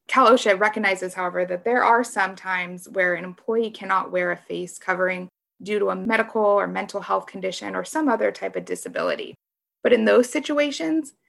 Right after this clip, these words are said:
employees must still wear some type of alternative, such as a face shield with a drape on the bottom. And regarding social distancing, Cal osha is clear on what is required there.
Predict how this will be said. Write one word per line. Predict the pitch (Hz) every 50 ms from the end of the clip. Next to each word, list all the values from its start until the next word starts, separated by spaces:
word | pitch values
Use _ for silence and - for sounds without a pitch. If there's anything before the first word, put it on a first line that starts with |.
| _ _ _ -
employees | 233 220 220 - - 208 214 214 220 226 226 220 220 - - _ _ _
must | 202 202 214 214 - -
still | - - 196 196 196 190
wear | 190 190 190 196 196 190 185
some | - - - - 208 202 220 226 220
type | 220 - 190 190 190
of | 196 185
alternative, | 180 185 185 - - 95 - 90 90 90 90 87 87 90 _ _ _ _ _ _ _
such | - - - 180 -
as | 185 87 -
a |
face | - - _ - 185 185
shield | - - - 101 95 92 92 92 90 - 85 82
with | - - -
a | -
drape | - - - 90 90 80 - - - -
on | - - -
the | -
bottom. | - - - - - - - 254 - _ _ _ _ _ _ _ _ _ _ _ _
And | - 254 262
regarding | 269 262 302 311 320 302 269 247
social | - 202 190 190 - 185 185
distancing, | 185 - 175 180 - - 180 180 - 180 170 175 180 180
Cal | 175 - 254 254 -
osha | 202 202 - 190 175
is | 180 180
clear | - - - - 208 196 190 185 87 - -
on | 90 90 90 87
what | - - 90 87 82
is | 82 80 -
required | - - - - - - - -
there. | - - - - - -